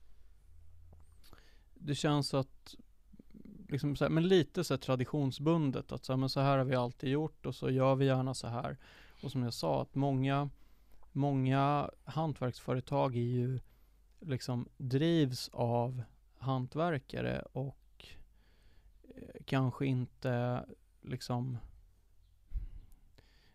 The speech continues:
så inte företagsledare är ju inte heller schysst att säga, för jag menar, dri-, du, de är ju företagsledare, men det jag menar är att de är,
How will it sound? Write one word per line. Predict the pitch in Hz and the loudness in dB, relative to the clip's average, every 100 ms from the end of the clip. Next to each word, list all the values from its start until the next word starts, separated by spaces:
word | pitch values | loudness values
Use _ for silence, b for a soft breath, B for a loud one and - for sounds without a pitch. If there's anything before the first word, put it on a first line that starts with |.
| - | -16
så | - - - 185 - - | -10 -10 -10 -18 -20 -18
inte | - 160 151 135 - | -2 2 2 0 -2
företagsledare | - 147 131 127 127 147 170 147 131 | 4 4 4 0 -2 2 2 4 2
är | 135 | 2
ju | |
inte | 135 131 | 0 0
heller | 180 190 | 0 0
schysst | 139 123 - | 0 -2 -4
att | 127 | -8
säga, | - 127 123 | -4 -4 -2
för | 131 | -2
jag | |
menar, | 131 131 | 0 0
dri-, | 127 151 | 0 0
du, | 143 135 | 0 -2
de | 135 139 156 | 0 2 4
är | |
ju | 170 151 | 4 4
företagsledare, | 135 131 123 131 - 185 147 147 | 4 2 2 -2 0 0 0 -2
men | 127 135 | -2 0
det | |
jag | 135 | 0
menar | 143 143 151 | 0 0 2
är | 131 | 0
att | - | 0
de | 135 131 | 0 2
är, | 131 | 2